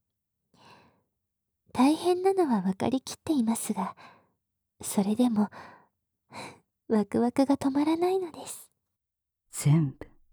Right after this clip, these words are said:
Speaker 2: 部、お前のおかげだ。勇者よ。
Speaker 1: 勇者様がこの世界を、平和へと導いてくれたおかげです。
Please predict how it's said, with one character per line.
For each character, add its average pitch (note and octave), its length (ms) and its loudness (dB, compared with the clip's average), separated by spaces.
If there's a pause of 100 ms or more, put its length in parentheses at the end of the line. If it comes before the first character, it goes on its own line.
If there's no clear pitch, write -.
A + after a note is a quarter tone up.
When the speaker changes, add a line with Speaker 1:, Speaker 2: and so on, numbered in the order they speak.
(400)
Speaker 2:
部、 F3 140 6
お E3+ 60 8
前 F#3 280 8
の F#3 220 8
お D#3 60 4
か E3+ 160 6
げ F3 180 4
だ。 - 260 -6 (1040)
勇 C#3+ 400 8
者 - 300 0
よ。 B2+ 260 -6 (1000)
Speaker 1:
勇 A#3+ 220 6
者 A#3+ 200 2
様 E3+ 300 4
が E3 180 -4
こ F#3 160 4
の G#3+ 120 6
世 C#4 200 0
界 A#3+ 360 -2
を、 F#3+ 200 -4 (1080)
平 C#4 380 4
和 D4+ 80 2
へ D#4+ 100 0
と A3+ 180 2
導 C4+ 480 4
い - 40 -8
て F4 140 0
く - 120 -2
れ B3 140 4
た A3 220 2
お G#3+ 60 -2
か A3+ 160 -4
げ B3+ 140 -2
で C#4 140 -10
す。 - 300 -14